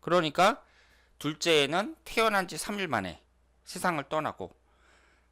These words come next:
아들, 자식 하나 있는 것도 지금 말을 잘 안 듣는다. 그러니까 여자가 살맛이 안 난다. 이렇게 볼 수 있죠. 그런데 이렇게 신강한 사주면서 지지에 뭘 깔고 있어요?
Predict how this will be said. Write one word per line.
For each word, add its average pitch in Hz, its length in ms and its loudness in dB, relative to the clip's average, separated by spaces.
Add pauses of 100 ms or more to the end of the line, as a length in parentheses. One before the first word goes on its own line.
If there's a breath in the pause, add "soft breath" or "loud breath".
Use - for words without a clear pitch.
(140)
아들, 143 600 4
자식 - 420 -2
하나 196 200 2
있는 143 240 -4
것도 160 340 -4
지금 151 420 -2 (200)
말을 107 360 4
잘 113 180 -4
안 87 140 -6
듣는다. 90 460 -14 (880)
그러니까 160 500 2
여자가 117 560 2 (520)
살맛이 214 600 -2
안 104 120 -6
난다. 80 360 -16 (200)
이렇게 110 260 -8
볼 - 120 -16
수 - 140 -18
있죠. - 220 -20 (1200 soft breath)
그런데 175 340 2
이렇게 123 420 4
신강한 240 540 4
사주면서 131 800 2 (200)
지지에 151 380 2
뭘 120 240 2
깔고 101 280 2
있어요? 73 280 -12